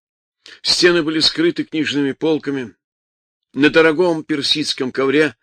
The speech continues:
валялись журналы, военные журналы на нескольких языках. На одном из них, свернувшись клубком, спал котенок.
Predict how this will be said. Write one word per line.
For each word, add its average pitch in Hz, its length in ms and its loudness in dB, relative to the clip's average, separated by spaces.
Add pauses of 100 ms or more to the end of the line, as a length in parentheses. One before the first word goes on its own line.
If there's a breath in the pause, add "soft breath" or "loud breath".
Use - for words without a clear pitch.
(240 soft breath)
валялись 135 440 2
журналы, 131 680 0
военные 135 580 0
журналы 123 640 -2
на 117 120 -4
нескольких 117 600 -8
языках. 110 580 -6 (680)
На 151 180 4
одном 160 440 -2
из 127 160 -4
них, 156 220 -2
свернувшись 127 680 -4
клубком, 135 560 -6
спал 120 380 -4
котенок. - 960 -10